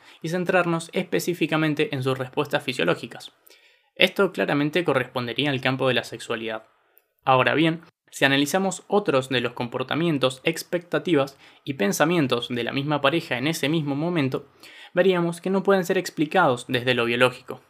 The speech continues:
A lo que voy con todo esto es que no se puede estudiar la sexualidad humana sin prestar atención a cuestiones sociales, históricas y culturales. Y con todo esto voy a la última parte de la definición de ideología de género. Sobre la misma,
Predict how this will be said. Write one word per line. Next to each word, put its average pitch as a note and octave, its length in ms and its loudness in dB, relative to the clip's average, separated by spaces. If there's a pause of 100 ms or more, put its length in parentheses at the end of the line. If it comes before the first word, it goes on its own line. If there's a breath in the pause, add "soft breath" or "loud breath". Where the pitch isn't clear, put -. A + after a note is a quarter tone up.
(760)
A C#3+ 80 4
lo C#3 120 2
que C#3 80 0
voy E3+ 140 4
con E3 140 -2
todo E3 180 4
esto E3 340 -4 (300 loud breath)
es E3 80 -8
que G#3 100 -2
no G3+ 100 2
se F#3 120 0
puede F#3 220 0
estudiar C3 440 2
la B2+ 120 0
sexualidad B2 580 0
humana C#3+ 380 0
sin F3+ 160 -4
prestar E3+ 280 0
atención E3 520 0
a E3 100 -4
cuestiones C3 500 -2 (420 soft breath)
sociales, D3 600 2 (160)
históricas C#3+ 720 0
y C3 100 -6
culturales. C3+ 640 0 (560 soft breath)
Y C#3 120 -2
con B2+ 160 0
todo C#3+ 200 6
esto F3 340 0
voy F3+ 200 2
a F#3 40 2
la D3+ 100 6
última D#3 360 2
parte D3+ 240 4
de C#3+ 120 4
la B2 100 2
definición C3+ 580 0
de C#3 80 2
ideología B2+ 520 2
de B2 80 2
género. A2 400 -4 (540 soft breath)
Sobre C3+ 220 2
la C#3+ 100 6
misma, F3 380 -2